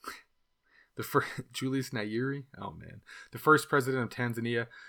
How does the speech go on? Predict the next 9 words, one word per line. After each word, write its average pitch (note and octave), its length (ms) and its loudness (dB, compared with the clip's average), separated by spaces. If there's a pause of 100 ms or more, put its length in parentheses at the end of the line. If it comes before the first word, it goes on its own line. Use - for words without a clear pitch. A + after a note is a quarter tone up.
(140)
Going D#3+ 200 0
to D3+ 60 0
read D3 180 4
his C3 200 -2
book, D3 420 2
his C3 140 -2
essays C3+ 340 4
on A2+ 160 0
socialism. D#3 720 -2